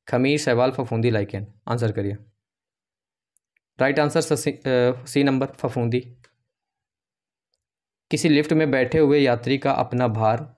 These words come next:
कब अधिक मालूम पड़ेगा? If a, a person sitting in it, in a lift, when he feel that his weight gets increase। जब लिफ्ट त्वरित गति में ऊपर जा रही हो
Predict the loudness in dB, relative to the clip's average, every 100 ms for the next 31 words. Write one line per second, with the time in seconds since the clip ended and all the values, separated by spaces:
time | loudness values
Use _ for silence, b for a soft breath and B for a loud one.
0 | _ -2 0 0 0 -2 -2 0 0 -4
1 | -6 -8 -12 _ _ _ -4 0 0 0
2 | -2 0 2 0 0 -2 -2 -2 -2 0
3 | -2 -2 -2 -4 -6 -4 -2 2 0 0
4 | -4 0 0 2 0 2 0 2 2 0
5 | -2 b b b -2 0 2 2 2 0
6 | 0 -2 -2 -6 -6 -2 -2 -4 -10 _
7 | _ _ -2 0 2 2 0 -2 0 2
8 | 0 -2 0 0 2 0 0 2 2 2
9 | 2 0 -2 -8